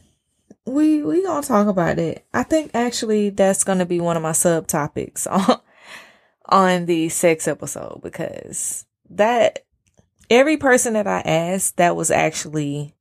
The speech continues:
a part of their list. And it's like, why?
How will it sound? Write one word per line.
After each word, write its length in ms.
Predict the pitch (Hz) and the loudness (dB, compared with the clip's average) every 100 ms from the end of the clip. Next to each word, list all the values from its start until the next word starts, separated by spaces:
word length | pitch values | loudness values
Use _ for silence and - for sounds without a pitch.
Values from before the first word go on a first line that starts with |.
| - | -2
a 100 | 165 | -2
part 260 | - 151 | 2 0
of 120 | 143 131 | 0 -6
their 180 | 131 | -8
list. 460 | 110 - - - - _ _ _ _ _ _ _ _ _ | -8 -12 -10 -10 -12 _ _ _ _ _ _ _ _ _
And 200 | 190 196 | 0 2
it's 220 | 190 175 175 | 4 2 2
like, 520 | 160 147 143 - - _ _ - _ _ _ _ _ _ _ _ _ _ _ _ _ _ _ - _ _ - | 2 2 0 -4 -10 _ _ -20 _ _ _ _ _ _ _ _ _ _ _ _ _ _ _ -20 _ _ -14
why? 440 | - 160 208 135 | -4 0 0 -2